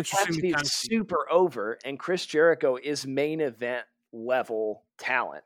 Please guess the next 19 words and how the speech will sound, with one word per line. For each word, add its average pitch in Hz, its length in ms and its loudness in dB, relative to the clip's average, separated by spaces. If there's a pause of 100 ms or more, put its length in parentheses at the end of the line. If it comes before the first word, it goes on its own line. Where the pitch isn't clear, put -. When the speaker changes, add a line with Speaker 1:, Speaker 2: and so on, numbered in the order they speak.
Speaker 2:
So 139 260 2
I 131 160 2
think 170 220 -2
Speaker 1:
Mm-hmm. 175 140 -4
Speaker 2:
putting, 156 300 2 (420)
I 151 100 2
think 185 260 -4 (100)
putting 151 500 2 (160)
Chris - 260 -4
Jericho 131 520 0
in 120 100 -6
the 120 60 -8
middle 127 240 0
of 110 60 -6
the 107 60 -10
card 123 360 0
is 107 200 -8
a 104 60 -6
miss. - 480 -10